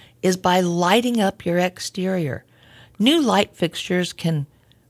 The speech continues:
really update the look of your home, and it can amplify your curb appeal. When you buy new fixtures for your house,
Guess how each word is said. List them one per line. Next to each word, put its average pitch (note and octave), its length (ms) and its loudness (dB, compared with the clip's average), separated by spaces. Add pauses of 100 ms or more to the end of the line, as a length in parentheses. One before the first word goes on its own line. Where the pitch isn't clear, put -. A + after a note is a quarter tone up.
really C#4+ 640 2
update E3 540 0 (320)
the D#3 120 0
look D#3 220 0
of C#3+ 120 -2
your C3 100 -2
home, C3 420 -6 (140)
and E3+ 140 0
it - 140 -8
can F3+ 200 -4 (160)
amplify F#3+ 680 -4
your D3+ 200 -6
curb D#3 320 -6
appeal. - 460 -10 (580)
When F#3 140 4
you F#3 100 6
buy D#3+ 280 2
new G#3+ 180 2
fixtures G#3 540 -6
for - 160 -6
your F#3+ 140 -2
house, G3+ 520 -8